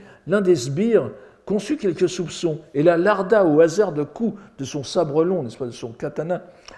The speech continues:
avant de s'en retournon-, de s'en retourner. L'une fleurie avait été blessée à la cuisse par ces coups portés au hasard, mais sans laisser, sans laisser échapper le moindre cri,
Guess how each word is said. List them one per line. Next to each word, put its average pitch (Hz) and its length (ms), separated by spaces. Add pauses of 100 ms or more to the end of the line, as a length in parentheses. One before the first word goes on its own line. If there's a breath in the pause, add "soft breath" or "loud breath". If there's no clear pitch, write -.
(120 loud breath)
avant 156 160
de 185 80
s'en 175 160
retournon-, 143 560 (180)
de 147 140
s'en 170 180
retourner. 143 540 (500 soft breath)
L'une 226 220
fleurie 196 560
avait 139 220
été 156 200
blessée 165 460
à 147 40
la 135 140
cuisse 135 400 (240 soft breath)
par 117 160
ces 127 160
coups 139 300
portés 127 300
au 117 120
hasard, 117 380 (360 loud breath)
mais 196 280
sans 226 300
laisser, 190 720 (300 loud breath)
sans 214 220
laisser 202 320
échapper 175 420
le 135 140
moindre 156 420
cri, 170 320